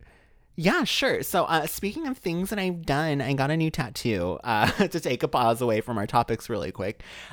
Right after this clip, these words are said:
I recently got a new tattoo. I don't know if y'all have seen what a Kewpie doll looks like. I didn't know what they were up until, like, my mother-in-law said something about it.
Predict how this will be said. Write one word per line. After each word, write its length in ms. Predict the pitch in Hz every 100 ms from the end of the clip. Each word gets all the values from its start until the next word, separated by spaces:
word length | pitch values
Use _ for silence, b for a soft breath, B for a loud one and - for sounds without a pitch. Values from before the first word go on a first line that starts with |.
| B 143
I 560 | 127 127 123 127 123
recently 300 | 139 135 185
got 180 | 175 156
a 40 | 147
new 160 | 127
tattoo. 600 | 151 135 127 - 95 104 -
I 80 | 110
don't 140 | 135
know 200 | 156 143
if 260 | 127 120 110
y'all 400 | 104 101 104 117
have 180 | 131 -
seen 300 | - 101 107
what 100 | 95
a 40 |
Kewpie 460 | - - 101 131 143
doll 360 | 160 165 160
looks 260 | 165 165 -
like. 280 | 175 175 -
I 160 | 92 104
didn't 240 | 123 127
know 240 | 131 127
what 220 | 120 120 117
they 120 | 107
were 420 | 95 85 95 113
up 160 | 98 104
until, 260 | 104 127
like, 260 | 107 95 -
my 300 | 101 98 95
mother-in-law 520 | 95 92 104 123 123
said 240 | 139 139 -
something 300 | 147 151 151
about 240 | 151 156
it. 200 | 170